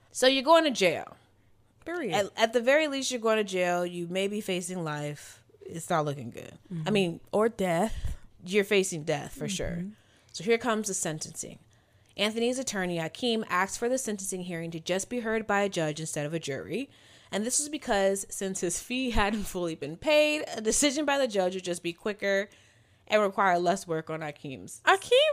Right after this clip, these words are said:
Speaker 2: is doing too much.
Speaker 1: part.
Speaker 2: And he sounds black, and he has no,
Speaker 1: <laughs>
Speaker 2: like, care in the world for what's gonna happen to Anthony.
Speaker 1: He's, like, filing his nails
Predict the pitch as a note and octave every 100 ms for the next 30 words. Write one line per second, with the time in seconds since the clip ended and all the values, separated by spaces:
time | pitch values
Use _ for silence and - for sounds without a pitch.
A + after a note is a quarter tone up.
0 | A4+ G#3+ G#3 G3 G3 - F4 F#4+ E4 B3
1 | G3 A#2 - - - - - F#4 A4 A4
2 | G4 F4+ F4 C4+ C4+ A3 G3 - B3+ C#4+
3 | C#4+ B3+ A3+ A#3+ B3 C#4+ E4 F#4+ F4 -
4 | C4 A#3+ A#3+ D#4 - - _ - C#4+ C#4
5 | C#4 B3 G#3+ G3 F#3+ E3+ E3 F3+ F3+ F#3+
6 | F#3 F3+ F#3+ D#3+ E3+ E3 C#3 C#3+ C#3 -
7 | - C#3+ D4+ D#4 D#4+ D4+ - C#4+ B3+ C#4+
8 | D4 D4+ C4 A3+ G3+ F#3+ D#3 D3+ E3 -